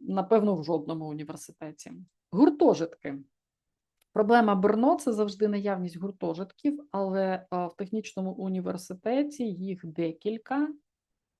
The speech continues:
А, раз, два, три, чотири, п'ять, шість. Шість гуртожитків. І цікаво, що вони тут написані, де, до якого факультету найближче цього гуртожитку. Да? Хвилина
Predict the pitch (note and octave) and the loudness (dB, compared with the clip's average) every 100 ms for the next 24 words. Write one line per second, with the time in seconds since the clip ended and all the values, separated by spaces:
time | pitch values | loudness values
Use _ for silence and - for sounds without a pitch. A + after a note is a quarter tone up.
0 | _ _ _ F#3 F#3 F#3 F#3 F#3+ G3 F#3 | _ _ _ -4 -2 0 -2 -2 -2 -2
1 | E3 F#3 G3 F3 - G3+ F#3 - F3+ _ | -4 -4 -2 -4 -4 -6 -6 -10 -16 _
2 | F3+ E3+ E3+ E3+ - D#3 F3 E3+ E3+ - | -8 -6 -6 -8 -12 -10 -8 -8 -10 -18
3 | - - _ _ _ _ - - - A#3+ | -20 -20 _ _ _ _ -16 -10 -4 -2
4 | D4+ - - - _ _ _ _ _ _ | -2 -6 -20 -20 _ _ _ _ _ _
5 | - A#3+ F#3 G#3 G#3 F4 F4 E4+ A#3 A#3+ | -2 0 2 0 2 4 4 0 -4 -4
6 | A3+ G#3+ F#3+ - D4+ D#4+ - G#3 A#3 A3 | -2 0 -2 0 4 4 4 2 2 0
7 | F#3 F#3+ F#3 C4 G3 F#3 _ _ _ _ | -4 -4 -2 -2 -4 -6 _ _ _ _
8 | D#3+ G#3+ D#4 C#4 G3+ F#3 - _ G#3+ A3 | 2 6 8 6 2 -4 -12 _ 4 6
9 | D#4 C4+ A3 G3+ - - _ _ _ _ | 8 8 8 4 2 -4 _ _ _ _
10 | _ G#3+ G#3 G#3 D4+ D4 G#3 G3+ G#3+ G#3 | _ 0 0 4 4 4 4 2 2 0
11 | G3 F#3+ G3+ F#3+ F#3 F#3 G3 F#3 E3+ E3 | 0 -2 0 0 0 -2 -2 -2 -2 -4
12 | F#3+ _ F#3+ G3+ A#3 - G#3 C4+ B3+ | -8 _ -6 -4 -2 2 6 6 6